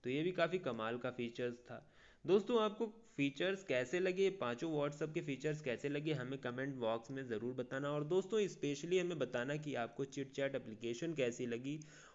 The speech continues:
और कैसा इसका कमाल का ये फीचर्स है चिट चैट का, हमें कमेंट बॉक्स में ज़रूर बताइएगा। सबसे ज़बरदस्त फीचर आपको कौन सा लगा, वो भी हमें बताइएगा।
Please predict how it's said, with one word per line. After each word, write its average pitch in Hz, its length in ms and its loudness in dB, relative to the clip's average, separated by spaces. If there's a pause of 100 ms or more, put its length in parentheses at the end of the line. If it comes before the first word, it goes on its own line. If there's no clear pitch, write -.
(140)
और 175 180 6
कैसा 156 440 4
इसका 180 300 2
कमाल 127 460 0
का 139 140 0
ये 143 220 2 (1120)
फीचर्स 147 480 2
है 165 80 2
चिट 139 220 -4
चैट 113 300 -2
का, 143 120 -4
हमें 139 200 -4
कमेंट 107 400 -6
बॉक्स 98 340 -6
में 110 120 -8
ज़रूर 120 340 -6
बताइएगा। 104 540 -10 (200)
सबसे 147 320 -2
ज़बरदस्त 120 640 -2
फीचर 135 300 -2
आपको 123 260 -4
कौन 113 280 -6
सा 120 140 -6
लगा, 120 260 -4
वो 98 240 -6
भी 123 160 -6
हमें 117 180 -6
बताइएगा। 107 600 -8